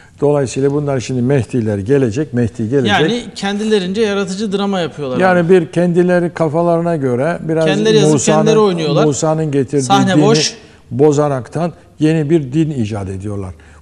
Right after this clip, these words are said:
Speaker 1: Bunu özellikle
Speaker 2: Yeni bir
Speaker 1: altın
Speaker 2: din
Speaker 1: çiz-
Speaker 2: icat ediyorlar, yeni bir dünya dizayn ediyorlar.
Speaker 1: O-, onun bağlı. Ama burada bizim dikkat edeceğimiz bir konu şu bak.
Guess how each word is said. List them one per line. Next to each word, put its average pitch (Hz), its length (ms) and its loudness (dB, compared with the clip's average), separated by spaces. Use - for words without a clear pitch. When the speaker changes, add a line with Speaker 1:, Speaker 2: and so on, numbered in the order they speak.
Speaker 1:
Bunu 156 400 0
özellikle 147 460 0
Speaker 2:
Yeni 214 180 4
bir 226 40 2
Speaker 1:
altın 170 120 2
Speaker 2:
din 208 80 2
Speaker 1:
çiz- 214 120 4
Speaker 2:
icat 233 260 4
ediyorlar, 240 260 0
yeni 214 260 0
bir 185 40 -6
dünya 202 340 0
dizayn 226 300 -2
ediyorlar. 226 420 0
Speaker 1:
O-, - 240 -10
onun 143 300 0
bağlı. 127 240 -2
Ama 120 360 -2
burada 143 280 2
bizim 131 340 -2
dikkat 123 280 -4
edeceğimiz 117 560 -6
bir 107 60 -6
konu 117 300 -8
şu 98 180 -12
bak. 85 120 -10